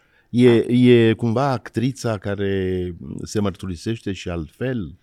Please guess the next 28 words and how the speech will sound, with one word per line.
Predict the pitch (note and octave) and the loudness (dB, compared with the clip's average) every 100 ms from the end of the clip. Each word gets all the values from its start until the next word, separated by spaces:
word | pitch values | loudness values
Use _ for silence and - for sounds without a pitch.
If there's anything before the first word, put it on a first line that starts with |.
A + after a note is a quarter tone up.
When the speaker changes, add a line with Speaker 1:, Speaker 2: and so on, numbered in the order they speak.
| - | -16
Speaker 2:
N-am | G3 A3+ G#3 | -12 -12 -12
scris, | - - F3+ F3+ - - | -16 -14 -12 -14 -16 -16
uh, | E3 D#3+ D#3 | -12 -10 -8
mărturii | D#3+ D#3 D3 - D#3+ D#3+ D#3 D#3 E3 D#3 D3+ C#3+ _ _ _ - | -6 -8 -8 -12 -12 -12 -10 -12 -12 -10 -12 -14 _ _ _ -12
actoricești, | D3+ - D#3+ C#3+ C3+ - D3 - D3 E3 | -12 -10 -8 -8 -10 -14 -14 -16 -20 -12
nu | G3+ F#3 | -12 -12
prea. | - D3+ C#3 C#3+ | -10 -8 -6 -8
Adică | D3+ E3+ F#3+ | -10 -10 -8
am | F#3 F#3+ | -8 -10
scris | - - G#3 G#3 | -14 -14 -14 -14
o | F#3+ | -14
singură | F#3 G#3 G#3 G3 | -12 -10 -8 -8
piesă | D#3 D#3+ - C#3 | -10 -14 -12 -10
cu | C#3+ | -10
actori, | C3+ - C#3 - _ | -10 -12 -16 -16 _
cu | - | -12
actrițe. | D3 - D3 C3 - _ _ _ - A#2 _ _ _ _ - | -12 -12 -14 -14 -18 _ _ _ -20 -20 _ _ _ _ -18
Dar | D#3 E3+ F3 E3+ E3 E3 F3 | -14 -14 -12 -12 -12 -14 -14
restul | F3+ F#3 - G3 F#3 | -12 -12 -12 -10 -10
nu. | F#3 F#3 E3 _ _ _ _ _ _ | -8 -10 -10 _ _ _ _ _ _
Uh, | - E3+ E3 D#3 | -16 -14 -14 -14
este | - G3+ - G#3 | -12 -12 -12 -14
cu | G3+ | -12
totul | A3+ A3 G#3+ | -12 -10 -10
altceva. | G3+ - F3 E3+ | -12 -14 -14 -12
Eu | F#3+ | -14
sunt, | G#3 G#3+ F#3+ _ G3 | -14 -14 -16 _ -14
uh, | G3 F3+ E3+ | -10 -10 -12